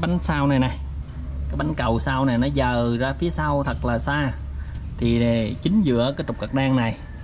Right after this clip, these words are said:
thì nó sẽ có lắp thêm một cái ổ bi, người ta được gọi là ổ bi quăng treo ha. Nó sẽ treo cái trục cật đan này lên để cho đan chúng ta nó quay, trong quá trình nó quay nó không khô, không bị võng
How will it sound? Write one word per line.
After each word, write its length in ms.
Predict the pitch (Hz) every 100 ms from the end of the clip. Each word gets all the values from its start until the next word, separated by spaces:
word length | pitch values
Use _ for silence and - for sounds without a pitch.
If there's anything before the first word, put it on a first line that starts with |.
| - - - 131
thì 80 |
nó 120 | 117 127
sẽ 180 | 123
có 440 | 120 139 160 190 196 -
lắp 160 | 139 156
thêm 340 | 165 139 131
một 280 | 117 101 -
cái 580 | 127 135 160 170 165 156 -
ổ 140 | - 135
bi, 240 | 165 151 - - - - - - -
người 100 | 117
ta 140 | 120
được 140 | 120 117
gọi 160 | 101 107
là 80 |
ổ 200 | - 107
bi 180 | 131 139 120
quăng 180 | 131
treo 280 | 123 139 135 - - -
ha. 160 | 135 127 - - - - -
Nó 180 | 143 -
sẽ 460 | - 117 135 160 - - - -
treo 340 | 143 143 139 131
cái 400 | 143 147 147 139
trục 100 | -
cật 120 | - 120
đan 200 | 123 120
này 100 | 117
lên 220 | 127 123 - - - 90
để 280 | 98 107 131
cho 360 | 127 117 117 117
đan 220 | 127 123
chúng 120 | 135
ta 100 | 131
nó 120 | 123 135
quay, 280 | 143 131
trong 160 | 123 127
quá 100 | 143
trình 120 | 131 127
nó 120 | 123
quay 260 | 127 123 123
nó 80 |
không 160 | 135 135
khô, 200 | 135 127
không 280 | - 147 127
bị 120 | 110
võng 380 | 107 110 120